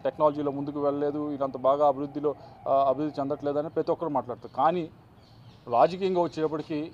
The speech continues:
ఈ విధంగా దిగజా-, దిగజారాల్సిన అవసరం ఉంది. ఇందాక చెప్పినట్లు ఏదో నేను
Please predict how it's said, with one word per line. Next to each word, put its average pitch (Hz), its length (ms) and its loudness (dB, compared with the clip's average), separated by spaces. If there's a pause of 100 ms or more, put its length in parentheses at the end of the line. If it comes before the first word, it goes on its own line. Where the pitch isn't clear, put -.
ఈ 156 180 -6
విధంగా 165 560 4 (140)
దిగజా-, 139 400 -6
దిగజారాల్సిన 143 600 2
అవసరం 131 340 -2
ఉంది. 131 120 -8
ఇందాక 175 260 4
చెప్పినట్లు 156 580 -4 (420)
ఏదో 190 300 6
నేను 175 180 -4